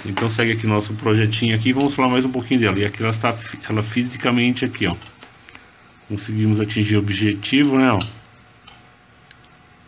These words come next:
Aqui ela é uma carcaça aqui de alumínio externo, né? A parte interna é de aço, niquelada, tá? Os parafusos aqui, ó, aparentes aqui, esse aqui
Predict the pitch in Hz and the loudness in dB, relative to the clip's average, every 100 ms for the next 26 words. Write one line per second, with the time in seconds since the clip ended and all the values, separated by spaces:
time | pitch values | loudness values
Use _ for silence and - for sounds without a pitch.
0 | - - - _ _ - - - - - | -20 -20 -20 _ _ -20 -20 -20 -20 -20
1 | - - - - - _ _ - - 98 | -20 -20 -20 -20 -20 _ _ -6 -4 -4
2 | - 101 104 101 101 101 98 101 - 98 | -2 0 2 2 2 0 2 2 0 -4
3 | 95 101 98 98 101 107 104 - 104 135 | -2 0 2 2 4 4 2 2 2 4
4 | 143 131 123 113 - 104 104 107 110 104 | 4 4 2 0 2 2 2 0 2 2
5 | 101 104 104 110 135 - 151 - - - | 2 0 2 4 2 0 -4 -6 -20 -20
6 | - - - 117 117 117 101 107 131 131 | -20 -18 -4 -2 0 2 4 4 4 2
7 | 127 139 - - - - - - 110 107 | 4 2 0 -14 -20 -16 -10 -2 0 0
8 | 110 104 101 95 101 95 101 98 101 95 | 0 0 0 0 0 2 2 2 0 0
9 | 98 98 92 92 95 101 - 104 98 95 | -2 -2 -2 0 0 0 -2 -6 -4 -4